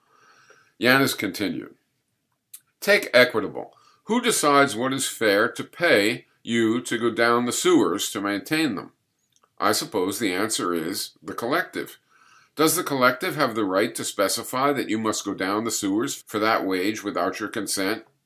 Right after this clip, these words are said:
I hope not, but if your consent is required, then the wage setting is not much different to a market mechanism, where the collective is your employer."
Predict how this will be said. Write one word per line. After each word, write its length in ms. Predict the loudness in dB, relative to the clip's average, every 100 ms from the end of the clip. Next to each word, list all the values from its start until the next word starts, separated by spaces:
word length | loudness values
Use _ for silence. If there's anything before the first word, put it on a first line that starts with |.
| _ -16 -8
I 80 |
hope 240 | -6 -6 -6
not, 320 | -6 -6 -8 _ _ -4
but 100 | -2
if 120 | -2
your 120 | -4
consent 460 | -6 -4 2 2 2
is 160 | -6 -4
required, 720 | -6 -4 -2 0 0 -2 -6 _ -2
then 160 | 2 2
the 60 |
wage 320 | 2 2 0 0
setting 320 | 0 2 0
is 120 | 0
not 200 | -2 0
much 260 | -2 -4 -4
different 420 | -4 -4 -8 -6
to 160 | -4
a 40 | -4
market 380 | -4 -4 -6 -6
mechanism, 640 | -6 -6 -6 -8 -10 -18 _ _ -2
where 160 | 0
the 80 | 0
collective 580 | -4 -2 -2 -2 -8 -8
is 220 | -12 -8
your 160 | -6 -8
employer." 540 | -10 -10 -10 -10 -14